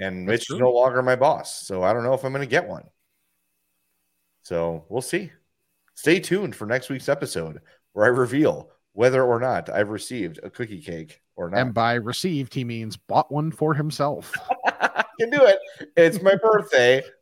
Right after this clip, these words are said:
Speaker 2: Yeah.
Speaker 1: Leave me alone. I do what I want. I'm grown.
Speaker 2: Yeah. I'm not, hey, I'm not judging. <laughs> I, I'm not at all. Like, believe me. I saw, I forget who it was, someone put in the chat that they, uh, they housed a box of the white chocolate covered Oreos this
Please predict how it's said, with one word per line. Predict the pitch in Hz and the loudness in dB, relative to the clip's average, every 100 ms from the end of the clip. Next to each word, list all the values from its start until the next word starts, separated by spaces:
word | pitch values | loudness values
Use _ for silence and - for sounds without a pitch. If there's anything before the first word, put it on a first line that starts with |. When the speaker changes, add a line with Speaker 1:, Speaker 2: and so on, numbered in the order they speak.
| - | 2
Speaker 2:
Yeah. | 254 339 156 | 8 8 6
Speaker 1:
Leave | 123 _ 160 | 0 _ 0
me | |
alone. | 165 151 113 | 4 6 6
I | 110 | 4
do | 123 123 | 2 4
what | 127 | 4
I | 139 | 4
want. | 143 139 120 113 | 4 2 2 0
I'm | 127 | -4
grown. | 127 147 123 78 - _ _ | -2 0 0 -2 -10 _ _
Speaker 2:
Yeah. | 196 262 147 - _ | 0 2 2 -2 _
I'm | 113 175 | 0 0
not, | 240 165 | 2 2
hey, | 196 156 | 2 0
I'm | 120 175 | -2 -2
not | 226 233 | -2 -2
judging. | 175 240 208 147 123 - _ _ - | 0 0 0 -2 -8 -16 _ _ -18
<laughs> | - 104 - | -12 -12 -8
I, | 151 156 165 | -4 0 0
I'm | 131 110 | -2 -12
not | 92 175 | -8 -4
at | 180 | -2
all. | 151 107 - _ _ | -2 -6 -14 _ _
Like, | 123 127 | -10 -6
believe | 175 170 156 | -4 -2 -4
me. | 123 104 _ _ - | -8 -18 _ _ -10
I | 151 170 | -6 -4
saw, | - 180 170 | 2 4 4
I | 156 | 4
forget | 175 180 202 | 0 0 -2
who | 180 196 | 0 0
it | |
was, | 175 170 - | 2 0 0
someone | 180 180 165 | -2 -2 -4
put | 175 | -4
in | 165 | -6
the | 147 | -8
chat | - 151 165 | -2 0 2
that | 151 - | 0 -2
they, | 151 147 | 0 2
uh, | 143 131 | 2 0
they | 123 143 | -2 -4
housed | 131 131 135 147 135 | 0 2 2 0 -4
a | |
box | 123 123 135 - 147 | -2 0 0 -2 -6
of | 117 | -4
the | |
white | 120 120 139 | -4 -4 -4
chocolate | - 135 - 135 | -2 -2 -2 -6
covered | - 147 135 120 | -2 -2 -2 -6
Oreos | 113 135 160 202 - | -6 -2 0 0 0
this | 185 | 2